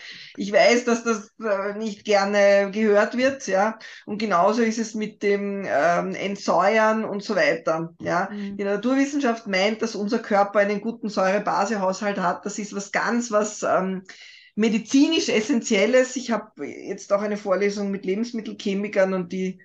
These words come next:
Speaker 1: also, also auch ein Masterstudiengang, und die haben mir das grad die Woche auch wieder bestätigt, dass sich da auch nichts geändert hat, ja, weil, ähm, ich hab das vor fünfundzwanzig Jahren sozusagen gehört, ja, ähm, dass dieser Säure-Base-Haushalt ganz, ganz eng eingestellt ist im Körper. Also da würden wir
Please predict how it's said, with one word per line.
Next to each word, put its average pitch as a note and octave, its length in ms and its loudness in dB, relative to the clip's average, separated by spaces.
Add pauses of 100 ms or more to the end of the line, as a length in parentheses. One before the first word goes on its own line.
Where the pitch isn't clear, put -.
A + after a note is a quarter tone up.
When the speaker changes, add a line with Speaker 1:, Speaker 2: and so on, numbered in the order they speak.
(400)
Speaker 1:
also, - 440 -6
also F#3 200 0
auch F3+ 100 0
ein F#3+ 100 0
Masterstudiengang, G3 880 0
und - 160 -6
die G3+ 80 -2
haben F#3+ 140 -2
mir G3 80 -2
das F#3 180 -8
grad E3+ 240 -2
die G3 80 -6
Woche F#3 320 -2
auch - 160 -2
wieder F#3 160 -4
bestätigt, F3+ 720 -6
dass F3+ 180 -6
sich - 220 -8
da - 320 2 (260)
auch A3+ 220 0
nichts B3 380 2
geändert A3+ 580 0
hat, F#3 400 0
ja, G3 280 4
weil, F3+ 320 4
ähm, F3 520 0
ich G3 160 -8
hab - 160 -4
das F3+ 180 -8
vor F#3 300 -2 (240)
fünfundzwanzig G3+ 580 -6
Jahren F3 280 2
sozusagen G#3 580 0
gehört, G#3 560 0
ja, F#3+ 360 -2 (460)
ähm, G3+ 640 0
dass G3+ 180 0
dieser A3 220 -4
Säure-Base-Haushalt G3 1200 2
ganz, F#3+ 320 -2
ganz G3+ 220 0
eng F#3+ 240 -4
eingestellt F#3 500 -4
ist F3 100 -8
im F#3 120 -4
Körper. F3+ 380 -2
Also F3 120 -2
da F3 220 -6
würden F#3 260 -4
wir F#3 300 0